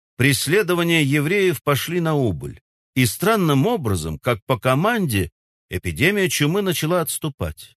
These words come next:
Люди словно опомнились от безумия и постепенно стали приходить в себя. За весь период шествия чумы по городам Европы в общей сложности погибла треть её населения.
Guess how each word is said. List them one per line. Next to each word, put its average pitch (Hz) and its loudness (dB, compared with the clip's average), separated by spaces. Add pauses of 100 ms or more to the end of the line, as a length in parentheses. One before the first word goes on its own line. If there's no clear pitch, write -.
(420)
Люди 180 0
словно 185 0
опомнились 160 0
от 113 0
безумия 117 0 (200)
и 110 -2
постепенно 151 -2
стали 160 -2
приходить 131 -4
в - -8
себя. 101 -4 (440)
За 104 2
весь 131 2
период 123 0
шествия 123 0
чумы 117 0
по 107 -4
городам 95 0
Европы 101 -2 (240)
в 101 -2
общей 151 0
сложности 165 -2
погибла 127 0
треть 131 0
её 104 -2
населения. 82 -4